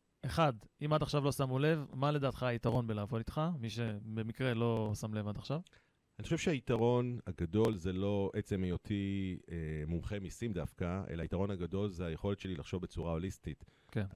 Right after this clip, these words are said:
Speaker 2: אנחנו כבר, אה, עשרות שנים, גם אני וגם אתה, בעולמות העסקים, אנחנו מבינים שאנחנו לא יודעים את הכל.
Speaker 1: מכלול.
Speaker 2: ומה שאנחנו,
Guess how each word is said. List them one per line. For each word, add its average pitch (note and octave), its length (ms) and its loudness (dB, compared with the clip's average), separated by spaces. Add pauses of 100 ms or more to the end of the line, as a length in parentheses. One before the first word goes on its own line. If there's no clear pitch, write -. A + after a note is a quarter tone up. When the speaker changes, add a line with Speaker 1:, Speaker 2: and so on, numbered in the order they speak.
Speaker 2:
אנחנו F2 320 -2
כבר, F2 380 0
אה, E2+ 320 2
עשרות A2 340 2
שנים, G#2 380 2
גם G2 220 4
אני G2 180 2
וגם F2+ 280 0
אתה, F2+ 460 -2
בעולמות F2+ 500 -2
העסקים, G2+ 680 -2 (460)
אנחנו - 200 0
מבינים F#2+ 280 2
שאנחנו G2+ 340 0
לא G2+ 120 6
יודעים C3 200 4
את - 80 -4
הכל. F#2 440 4
Speaker 1:
מכלול. A#2 400 0 (480)
Speaker 2:
ומה F#2+ 800 -2
שאנחנו, G2+ 720 2